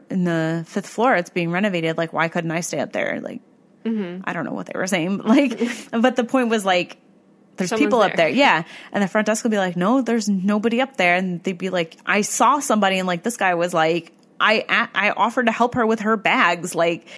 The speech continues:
Speaker 1: the front desk staff would be like, "I'll show you." And they would take them up, open the door, and the room is empty. There's no furniture. There's nobody.
Speaker 2: Wow.
Speaker 1: So, um, and then we have room four twenty-seven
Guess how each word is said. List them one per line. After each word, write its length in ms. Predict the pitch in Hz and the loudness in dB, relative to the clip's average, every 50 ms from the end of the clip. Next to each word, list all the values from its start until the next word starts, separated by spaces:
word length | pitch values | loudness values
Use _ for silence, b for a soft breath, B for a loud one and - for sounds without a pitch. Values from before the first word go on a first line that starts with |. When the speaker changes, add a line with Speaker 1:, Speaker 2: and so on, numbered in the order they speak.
| B - - | B -8 -8
Speaker 1:
the 60 | 196 | -6
front 200 | - - 190 185 | -4 -4 -4 -4
desk 220 | - 190 196 - - | -4 -6 -6 -6 -6
staff 260 | - 208 185 185 - - | -4 -4 -4 -4 -6 -10
would 100 | 175 165 | -10 -6
be 100 | 175 175 | -4 -2
like, 280 | 165 160 156 151 156 - _ | -2 0 -2 -2 -4 -8 _
"I'll 200 | - 151 170 180 | -6 -4 -4 -4
show 220 | 165 - - 226 220 | -6 -4 -2 -2 0
you." 380 | 214 165 143 131 104 110 131 - - | 0 0 -2 -2 0 0 -2 -2 -2
And 160 | - 185 180 175 | -4 -4 -4 -4
they 140 | 175 170 | -6 -6
would 140 | 170 175 175 - | -6 -8 -8 -8
take 180 | 180 170 165 - | -10 -10 -6 -6
them 140 | 175 185 | -4 -2
up, 280 | 190 196 185 180 - B B B B B B B B _ - | 2 2 0 0 -2 B B B B B B B B _ -6
open 240 | 170 165 165 175 175 | -6 -4 -4 -4 -2
the 120 | 185 180 | -2 -2
door, 380 | 175 202 208 202 190 180 165 - - - | 0 0 2 4 4 4 2 0 -2 -4
and 200 | - 175 170 165 | -6 -4 -4 -4
the 100 | 165 165 | -4 -4
room 280 | 156 156 160 165 165 165 | -6 -6 -6 -6 -4 -4
is 160 | 160 160 - - - _ | -6 -6 -8 -12 -10 _
empty. 420 | - 156 - - - - - 147 | -10 -10 -10 -12 -14 -12 -10 -10
There's 240 | - 196 180 180 160 | -8 -8 -8 -8 -8
no 100 | 170 160 160 | -8 -10 -8
furniture. 600 | - - 175 165 165 165 - 170 156 151 151 151 | -4 -4 -2 -2 -2 -6 -6 -4 -4 -4 -4 -4
There's 220 | 156 165 175 160 170 | -6 -8 -8 -6 -6
nobody. 600 | 170 147 147 151 143 135 87 95 113 180 185 175 b b b b b b 220 | -6 -6 -6 -6 -6 -6 -6 -6 -6 -8 -8 -12 b b b b b b -18
Speaker 2:
Wow. 760 | 214 175 165 165 175 170 165 165 165 160 165 170 175 180 175 | -16 -16 -14 -14 -12 -10 -10 -10 -10 -10 -12 -14 -16 -18 -20
Speaker 1:
So, 520 | - - - 143 107 98 78 64 - 170 - _ _ _ _ _ _ - | -12 -6 -4 -2 -2 -2 -2 -4 -8 -10 -12 _ _ _ _ _ _ -6
um, 500 | 226 214 208 208 208 208 208 202 208 202 - - - | -4 -2 -2 -2 -2 -4 -4 -4 -4 -6 -8 -8 -6
and 220 | 208 208 202 202 | -4 -2 0 0
then 440 | 202 196 196 196 196 196 196 190 - - | 0 0 0 0 0 0 -2 -2 -2 0
we 140 | 226 226 | 0 0
have 200 | 208 214 226 185 | 2 0 0 0
room 160 | 196 202 208 190 | 0 -2 -2 -4
four 300 | - - 185 175 196 190 | -2 -2 0 0 0 -2
twenty-seven 840 | - 220 220 214 202 185 - - 190 170 170 175 185 202 220 | -2 -2 -2 -2 -2 -4 -4 -4 -4 -4 -2 -2 -2 -2 -4